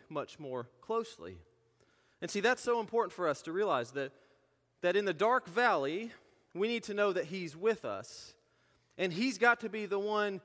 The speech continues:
to guide us, but also we've got to have protection from the back. And that's why David ends the psalm this way,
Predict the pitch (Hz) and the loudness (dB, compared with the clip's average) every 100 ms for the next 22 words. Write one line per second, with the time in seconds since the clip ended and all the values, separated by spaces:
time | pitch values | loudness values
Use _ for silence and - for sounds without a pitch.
0 | - _ - 151 175 254 320 254 156 131 | -16 _ -8 0 4 6 6 4 2 0
1 | 120 113 170 - - _ _ _ 196 233 | -2 -2 -6 -12 -16 _ _ _ 0 4
2 | 294 302 - 202 220 302 254 254 196 214 | 4 2 0 0 2 0 2 2 2 4
3 | 208 214 214 160 - 294 - - 190 156 | 4 4 0 -8 2 2 2 -4 -6 -6
4 | 165 _ _ - 233 233 196 262 214 160 | -10 _ _ -2 0 0 4 6 6 4
5 | - - _ _ _ _ _ _ 160 208 | -6 -20 _ _ _ _ _ _ -6 0
6 | 254 247 247 240 220 202 - - _ _ | 0 0 2 4 4 0 -4 -20 _ _
7 | 170 247 254 202 175 208 170 180 - 202 | 4 4 4 -2 -2 -4 -4 -8 -2 -2
8 | 202 190 285 - 156 95 98 | -2 -4 -6 -6 -6 -6 -8